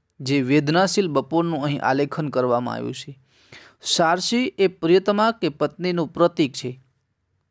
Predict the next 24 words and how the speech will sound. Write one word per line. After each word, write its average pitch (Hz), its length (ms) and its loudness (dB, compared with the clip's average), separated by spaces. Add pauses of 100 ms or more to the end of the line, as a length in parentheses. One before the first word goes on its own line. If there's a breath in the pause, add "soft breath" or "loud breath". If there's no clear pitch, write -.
(140)
તો 139 260 0 (200 loud breath)
સાથે 131 400 -2
સાથે 139 400 -2
એ - 20 0
જીવનનું 139 500 -2
પણ 170 160 -4
પ્રતીક 123 340 -8
બને 117 280 -6
છે. - 280 -16 (540)
કાવ્યમાં 180 520 4
વપરાયેલા 147 580 4
વિવિધ 147 440 2
શબ્દો 135 520 -2 (360 soft breath)
એ 135 80 -6
ખેડૂત 175 340 2
જીવન 143 280 0
સાથે 143 320 0
સંકળાયેલા 123 640 0
પણ 117 180 -12
છે. 123 260 -16 (640 loud breath)
કાવ્ય 160 320 4
નાયકના 190 440 4
મનમાં 160 440 2
એક 180 200 2